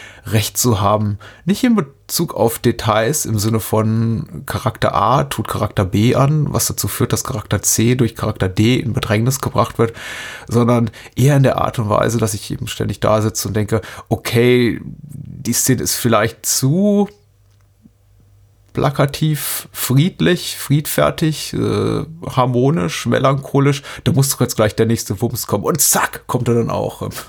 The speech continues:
<laughs> wahrsten Sinne des Wortes. Also, äh, Bad Times at the El Royale ist mitnichten eine schlechte Zeit, das ist eine okay-ische Zeit.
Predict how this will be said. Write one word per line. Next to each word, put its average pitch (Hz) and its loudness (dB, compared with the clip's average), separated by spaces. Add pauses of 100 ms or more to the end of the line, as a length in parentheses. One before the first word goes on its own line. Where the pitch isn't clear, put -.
(160)
<laughs> - -20
wahrsten 113 -2
Sinne 110 -4
des 107 -8
Wortes. 104 -8 (380)
Also, 139 4 (580)
äh, 110 4
Bad 151 2
Times 160 0
at 135 -4
the 120 4
El 123 4
Royale 127 6
ist - -2
mitnichten 131 0
eine 110 2
schlechte - -2
Zeit, 190 0
das - -6
ist - -4
eine 110 2 (440)
okay-ische - 0
Zeit. - -2